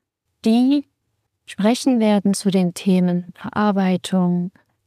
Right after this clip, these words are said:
Resilienz und Widerstandskraft, Stressregulation. Was kann ich für mich tun, damit ich gut durch schwere Zeiten komme?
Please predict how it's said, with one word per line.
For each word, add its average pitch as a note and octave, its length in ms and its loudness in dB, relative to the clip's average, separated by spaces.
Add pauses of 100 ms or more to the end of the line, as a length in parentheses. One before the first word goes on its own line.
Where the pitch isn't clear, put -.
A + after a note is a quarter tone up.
(120)
Resilienz F#3+ 600 0
und F#3+ 140 -6
Widerstandskraft, F3+ 1300 -2 (340)
Stressregulation. F#3 1400 0 (440)
Was - 180 -4
kann G3 180 2
ich F#3 120 2
für G3+ 140 2
mich F3+ 220 2
tun, G#3+ 300 2
damit F3 300 2
ich - 160 -2
gut - 400 -2
durch - 280 -2 (120)
schwere G3 400 0
Zeiten G#3 440 0
komme? D#3+ 360 -8